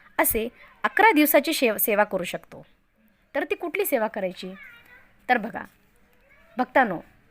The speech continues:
आपली माऊली ही भक्तीची भुकेली आहे. आपण मनाने, श्रद्धेने, विश्वासाने जर कुठलीही सेवा केली तरी याचे फळ आपल्याला नक्कीच त्यांनी आपल्याला देतील. आपण एकवीस मार्चला सकाळ किंवा संध्याकाळी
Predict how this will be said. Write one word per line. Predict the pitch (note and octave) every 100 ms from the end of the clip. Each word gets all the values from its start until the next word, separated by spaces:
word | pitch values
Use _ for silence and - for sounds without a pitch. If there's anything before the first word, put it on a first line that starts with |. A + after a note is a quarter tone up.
| _ -
आपली | A3+ D#4
माऊली | G4 C#4 A#3 C4 A3 G3+ _ _ -
ही |
भक्तीची | C4+ G3+ - _ E4 E4
भुकेली | F#4 A#3 A#3+ G3+
आहे. | F3+ F3 - - _ _ _ _ -
आपण | G3+ A3
मनाने, | G3+ G3 G3+ A3 G#3
श्रद्धेने, | G#3 G#3 F3 G3+ A3+ A#3
विश्वासाने | F#3 F3+ A3 A#3 B3+ A3 G3 - - -
जर | C#4
कुठलीही | - A#3+ C4 C4 D4+
सेवा | G4+ B3 A3
केली | A3+ A#3 F#3 F#3+ - - -
तरी | D4+
याचे | B3+ C4+
फळ | - C#4+
आपल्याला | C#4 C4 C#4
नक्कीच | F#3 - F4+
त्यांनी | D4 B3+
आपल्याला | A3 G#3+ F#3+
देतील. | F3 D#3+ - - - _ _ _ _ _ _ _ _ - -
आपण | C#4+ G#4+ F#4
एकवीस | B3+ - D#4+ -
मार्चला | B3+ G#3 G#3 D#3
सकाळ | - B3 F4 F#4
किंवा | D#4+ D4+
संध्याकाळी | C4+ G3+ A#3 G3+ F3+